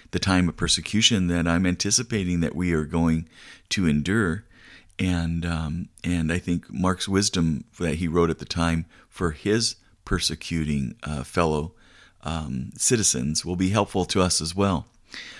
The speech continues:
Um, just to add, so Mark's gospel made it clear that whatever difficulties or temptations the Roman Christians faced as they suffered for Christ, they could be sure that Christ had already faced them.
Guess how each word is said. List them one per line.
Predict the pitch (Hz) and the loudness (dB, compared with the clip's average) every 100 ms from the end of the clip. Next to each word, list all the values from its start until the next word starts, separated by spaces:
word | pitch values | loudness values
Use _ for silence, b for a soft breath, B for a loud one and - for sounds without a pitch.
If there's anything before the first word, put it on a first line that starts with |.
| B B | B B
Um, | 90 85 | 0 0
just | 101 139 | 2 4
to | - | 4
add, | 95 80 - | 4 0 0
so | 98 | 4
Mark's | 92 127 139 | 4 4 2
gospel | 120 117 - 101 | 2 2 2 2
made | 90 90 | 4 2
it | 82 | -2
clear | - 104 76 - - B B | -2 0 0 -2 -8 B B
that | 80 76 | -4 2
whatever | 90 104 139 147 | 4 4 2 -2
difficulties | 135 135 127 - 107 98 113 87 | -2 -4 -4 -4 -4 0 -2 -2
or | 95 | -2
temptations | - 92 90 95 90 82 78 76 | 0 0 0 0 0 0 0 -2
the | 78 | -2
Roman | 82 87 87 | 2 2 2
Christians | - 85 - 80 82 | -2 -2 -2 -2 -4
faced | - 104 82 73 - - B B B | -2 -2 0 -2 -6 -10 B B B
as | 87 82 | -2 0
they | 78 | 0
suffered | - 76 - 60 | 0 -2 -4 -10
for | - | -12
Christ, | - 101 92 - - - - B B B B B | -6 -2 -2 -2 -6 -6 -8 B B B B B
they | 90 | 2
could | 110 107 87 | 2 -2 -2
be | 90 | 0
sure | 85 - 135 104 73 | 0 2 2 2 0
that | - - | -2 -6
Christ | - 82 98 - | 0 2 2 0
had | 78 | 2
already | 78 92 101 | 2 4 2
faced | 101 - 82 76 - | -2 -2 -2 0 -4
them. | - - | -6 -10